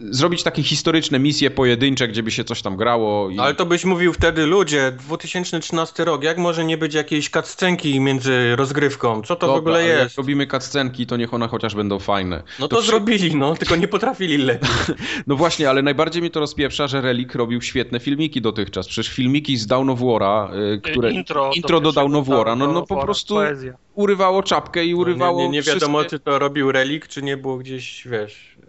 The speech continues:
Speaker 2: outsourcnięte, nie?
Speaker 1: No, wiesz, to, to wiadomo.
Speaker 2: Albo czy ta całe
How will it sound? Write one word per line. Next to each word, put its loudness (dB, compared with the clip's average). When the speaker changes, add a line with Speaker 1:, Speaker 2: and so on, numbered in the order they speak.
Speaker 2:
outsourcnięte, -2
nie? -4
Speaker 1:
No, 0
wiesz, -8
to, -10
to -8
wiadomo. 0
Speaker 2:
Albo -2
czy -6
ta 2
całe 2